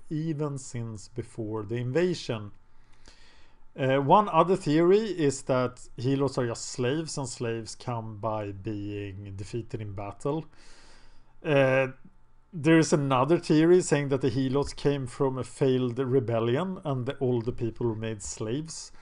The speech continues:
who participated in this rebellion. Uh, after the Messenian Wars, the Messenians will become the Helots, and this is the usual explanation you hear where the Helots come from. They were defeated by, in the Messenian War,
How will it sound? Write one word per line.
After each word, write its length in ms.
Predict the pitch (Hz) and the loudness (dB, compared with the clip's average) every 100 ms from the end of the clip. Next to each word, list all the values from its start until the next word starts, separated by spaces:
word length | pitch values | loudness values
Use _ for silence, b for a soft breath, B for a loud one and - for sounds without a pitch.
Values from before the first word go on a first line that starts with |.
| b b | b b
who 140 | - 123 | -4 -4
participated 680 | 127 120 117 - 120 113 117 | -2 -6 -8 -6 -6 -6 -8
in 140 | 113 | -10
this 180 | 101 - | -10 -10
rebellion. 600 | 110 110 110 113 131 156 - - - - - - b b b b b b - | -8 -4 -4 -4 -4 -6 -10 -14 -14 -14 -16 -16 b b b b b b -12
Uh, 360 | 147 127 127 139 - | -4 -2 -2 -2 2
after 260 | 175 - | 2 4
the 140 | 180 185 | 4 4
Messenian 500 | 180 - 151 160 151 | 2 0 0 0 2
Wars, 300 | 156 175 - | 2 2 0
the 80 | |
Messenians 640 | 143 139 156 147 151 170 135 | -4 -2 -2 -2 -2 -4 -2
will 220 | 135 143 | 0 0
become 500 | 127 135 131 123 139 | -2 -2 -2 -2 -2
the 80 | 131 | -2
Helots, 360 | 123 127 143 | 0 0 0
and 120 | 151 147 | 2 4
this 200 | 196 196 | 4 4
is 140 | 175 | -2
the 140 | - | 0
usual 600 | 139 151 147 - 139 135 139 | 2 4 2 0 0 0 -2
explanation 600 | - - 131 160 147 123 | -8 -4 -2 -2 -4 -2
you 40 | |
hear 260 | 117 156 120 | 0 2 2
where 160 | 117 117 | 2 0
the 100 | 104 | 0
Helots 300 | 120 110 - | 0 -2 -6
come 360 | - 165 127 | -2 -2 -2
from. 300 | 104 107 98 98 B B B - | -6 -8 -10 -14 B B B -14
They 280 | 143 135 143 | 2 10 10
were 280 | 131 135 123 | 10 8 6
defeated 840 | 120 - 175 175 - 131 107 101 | 2 2 4 4 2 0 0 0
by, 300 | 127 117 123 | 4 4 4
in 220 | 139 120 | 0 -2
the 100 | 113 | -2
Messenian 640 | 113 113 123 110 110 113 120 | -4 -4 -4 -4 -6 -4 2
War, 460 | 214 139 113 117 | 6 6 4 -2